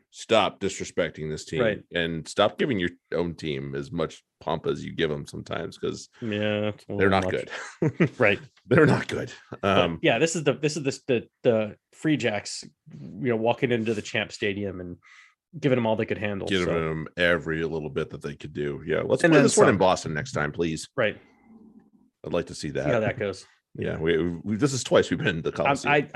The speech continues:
Speaker 1: Get it
Speaker 2: this is
Speaker 1: here.
Speaker 2: one of those, you, you come out of it and you, heads up. Yeah,
Speaker 1: Mm-hmm.
Speaker 2: we're ready to take on the fucking world.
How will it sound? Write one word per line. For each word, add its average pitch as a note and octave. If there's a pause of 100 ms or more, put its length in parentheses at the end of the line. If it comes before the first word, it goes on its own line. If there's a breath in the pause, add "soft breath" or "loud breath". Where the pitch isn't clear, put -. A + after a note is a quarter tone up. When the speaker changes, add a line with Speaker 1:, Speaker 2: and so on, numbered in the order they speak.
Speaker 1:
Get -
it -
Speaker 2:
this -
is -
Speaker 1:
here. D#3+
Speaker 2:
one D3
of C#3
those, C3
you, C3+
you G2
come D3
out B2
of B2+
it B2
and A#2
you, A2 (480)
heads A#2
up. G#2 (520 soft breath)
Yeah, A#2+
Speaker 1:
Mm-hmm. A2+
Speaker 2:
we're A#2
ready A2+
to F#2
take G#2
on G2
the F#2
fucking G2
world. F#2